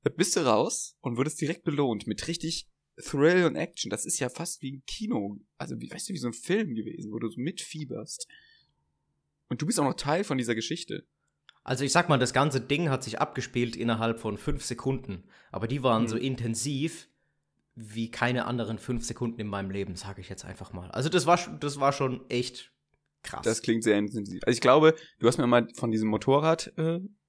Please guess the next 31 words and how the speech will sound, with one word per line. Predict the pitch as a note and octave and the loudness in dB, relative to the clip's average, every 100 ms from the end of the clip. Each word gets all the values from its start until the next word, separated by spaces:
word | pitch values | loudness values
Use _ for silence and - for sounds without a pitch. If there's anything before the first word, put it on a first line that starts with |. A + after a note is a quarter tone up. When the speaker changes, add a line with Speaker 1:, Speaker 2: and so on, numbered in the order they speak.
| _ _ _ | _ _ _
Speaker 1:
Unfall | E3 D#3+ - D3+ | 0 4 6 6
p-, | - - | 2 -2
erzählt | D3+ - D3 | 0 2 2
von | - C#3 | 2 0
dir. | C3+ | 2
Ich | |
könnte | - E3 | 2 2
mir | A#2 | 2
vorstellen, | B2+ - A#2+ | 2 4 6
da | |
war | A2+ | 6
die | A2 | 6
Zeit | - A#2 | 4 2
noch | - - | 2 2
intensiver. | C3+ A#2+ A#2 D3+ F3+ A#3 - - - - _ _ _ | 2 2 4 6 8 6 2 -16 -18 -18 _ _ _
Aber | - B2 A#2 A#2 A#2+ B2 | 2 6 8 8 8 8
ja. | B2 B2 - | 6 2 0
<laughs> | - - - D#3+ - - - - - _ _ _ - | 6 6 8 8 8 0 -8 -14 -20 _ _ _ -10
Speaker 2:
Mhm. | D#4+ C#4 - | -6 -4 -4
Speaker 1:
Vielleicht | - C3 D3+ | 0 4 8
Speaker 2:
Ja. | D#3+ | 8
Speaker 1:
erlebst | - - | 8 4
du | |
sehr | A#2 A#2 | 4 4
viele | - D#3 E3+ | 6 6 6
kurze | G2 - G2+ G#2 | 4 4 4 2
Zeiten. | - - - - - _ - | 0 -2 -4 -8 -12 _ 2
Äh, | |
intensive | A#2+ - G#2 G#2+ G2+ | 2 2 0 -2 -4
kurze | - - - | -2 -2 -2
Zeiten. | - - - - - | -4 -4 -4 -8 -16